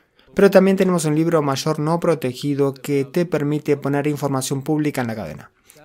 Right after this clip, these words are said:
Eso significa que puedes mezclar información privada y pública juntas, dándote divulgación selectiva.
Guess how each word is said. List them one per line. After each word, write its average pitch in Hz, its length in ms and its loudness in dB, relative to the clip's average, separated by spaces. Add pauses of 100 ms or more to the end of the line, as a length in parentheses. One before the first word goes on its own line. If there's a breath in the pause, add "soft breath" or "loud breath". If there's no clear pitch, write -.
Eso 208 220 4
significa 160 560 0
que 147 160 -2
puedes 147 300 0
mezclar 151 520 0
información 143 520 -2
privada 135 400 2
y 135 80 0
pública 156 540 0
juntas, 170 680 -2 (300 loud breath)
dándote 135 680 2
divulgación 123 560 -2
selectiva. 120 580 -6